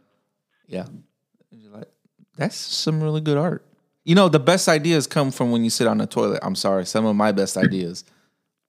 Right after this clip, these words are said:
Most of the great things I've done with this podcast have all come from sitting on the toilet. So, um, yeah. <laughs>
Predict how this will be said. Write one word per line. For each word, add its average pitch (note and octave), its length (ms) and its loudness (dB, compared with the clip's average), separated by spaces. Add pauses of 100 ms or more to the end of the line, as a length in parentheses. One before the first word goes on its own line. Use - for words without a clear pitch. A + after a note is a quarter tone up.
(120)
Most B2+ 380 0
of A2+ 480 -2
the A2+ 80 -4
great A#2 380 -4
things B2 240 -2
I've G#2 180 0
done A2 220 0
with G#2+ 100 -6
this G#2 160 -8
podcast G2+ 640 -4
have F#2+ 120 -8
all F#2+ 180 0
come - 220 -10
from F#2+ 200 -12
sitting F#2 320 -6
on F2+ 100 -6
the F2 60 -8
toilet. F#2 440 -14
So, - 200 -18 (680)
um, F2 240 -14 (600)
yeah. - 140 -16 (360)
<laughs> - 300 -14